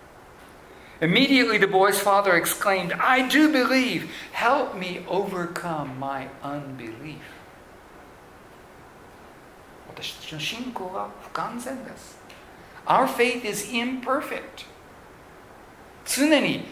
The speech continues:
「主よ、私の不信仰を助けてください」と祈ってる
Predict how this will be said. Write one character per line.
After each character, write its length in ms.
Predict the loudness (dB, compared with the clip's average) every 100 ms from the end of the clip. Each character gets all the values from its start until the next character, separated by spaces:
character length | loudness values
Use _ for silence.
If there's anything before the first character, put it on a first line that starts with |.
| -4
「主 300 | 2 4 4
よ、 320 | 4 4 0 -10 -18 -20 -20 -20 0
私 420 | 2 4 2 0
の 140 | 0 -2
不 200 | -2 0
信 380 | 2 2 0 0
仰 160 | -2
を 240 | -2 -4 -6
助 200 | -8 -8
け 60 |
て 80 | -10
く 100 | -8
だ 120 | -8
さ 180 | -6 -10
い」 80 | -10
と 80 | -14
祈 80 | -12
っ 200 | -10 -10
て 220 | -12
る 80 | -14